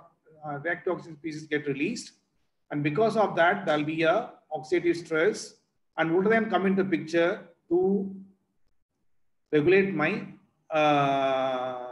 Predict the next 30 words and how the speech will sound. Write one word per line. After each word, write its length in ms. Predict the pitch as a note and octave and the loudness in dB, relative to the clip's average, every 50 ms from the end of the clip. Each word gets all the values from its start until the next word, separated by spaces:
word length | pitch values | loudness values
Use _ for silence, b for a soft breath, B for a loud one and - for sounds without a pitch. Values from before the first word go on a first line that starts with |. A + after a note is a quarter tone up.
| A#2+ B2 B2 _ _ _ _ _ _ _ _ _ _ _ _ _ | -14 -16 -20 _ _ _ _ _ _ _ _ _ _ _ _ _
oxy 260 | - D#3 D#3 - F3+ F3+ | -2 -2 -2 2 2 4
radicals 560 | E3 D3 C#3+ D3 C#3+ D3+ D3+ D#3 D#3 D3+ D#3 | 4 4 2 2 0 0 0 0 -2 -4 -8
generations. 840 | D3+ C#3 C3+ C3+ C3+ C3 B2 - - - - _ - - - - _ _ _ _ _ _ _ _ _ _ _ _ _ _ _ _ _ _ _ _ _ _ | -8 -8 -6 -4 -4 -4 -4 -6 -10 -18 -20 _ -20 -20 -20 -20 _ _ _ _ _ _ _ _ _ _ _ _ _ _ _ _ _ _ _ _ _ _
And 160 | F#3 G3+ A3+ | -2 0 0
if 100 | A3+ G3 | 0 -2
you 80 | G#3 A3 | -2 -4
take, 420 | G3 A#3 B3+ C4+ C#4+ C#4+ - - | -4 -4 -4 -4 -6 -6 0 2
uh, 880 | A3+ G#3 G3 F#3 F3 E3 E3 D#3+ D#3 D3+ D3+ D3+ D3 D3 C#3+ D3 D3 - - | 4 6 6 6 6 6 6 6 6 4 4 4 4 4 2 0 -2 -4 -6
it 100 | F3 E3+ | -4 -2
has 100 | F3+ E3+ | -2 -2
been 140 | - F#3+ F#3 | 0 -2 0
regulated 300 | E3 D#3+ D#3+ F#3 F#3 F#3 | 0 -2 0 -2 -2 -2
by 60 | F#3 | -2
N 140 | E3 D#3 E3 | -2 -2 -4
M 80 | E3+ F3+ | -4 0
D 80 | F3+ F3+ | 2 2
A 40 | E3+ | 2
receptors, 680 | D#3+ - E3+ D3 C#3+ - E3 F3 G#3+ A#3+ - - - - _ _ _ | 2 -2 -4 -6 -2 -2 0 0 0 -2 -4 -10 -14 -18 _ _ _
memantine 400 | D3+ D3 D#3+ F3+ F3 F#3+ F#3 F3+ | -6 -4 -4 -2 -2 -2 0 0
has 120 | E3+ D#3 | 0 -2
been 120 | C#3+ E3 D#3+ | -2 -4 -4
used 200 | D#3+ E3+ D#3+ D#3 | -2 -2 -2 -2
one 160 | D#3 D#3 E3 | -2 0 0
of 160 | E3 D#3 C#3+ | -2 0 0
the 260 | D3 D#3+ G3 A#3+ - - _ _ _ _ _ _ _ _ | 0 -2 -2 -2 -6 -12 _ _ _ _ _ _ _ _
drug 200 | C#3+ C#3+ C#3 D#3 | -2 0 2 2
of 240 | F3 F3+ D#3+ - - | 0 0 -2 -2 0
choice 260 | D#3+ D#3+ E3 E3 D#3 | 0 2 2 0 -2
for 220 | - D3 C3+ B2+ | -4 -4 -4 -4
this. 460 | A#2+ B2+ B2 A#2+ - - - - - | -2 -4 -8 -8 -10 -16 -18 -20 -20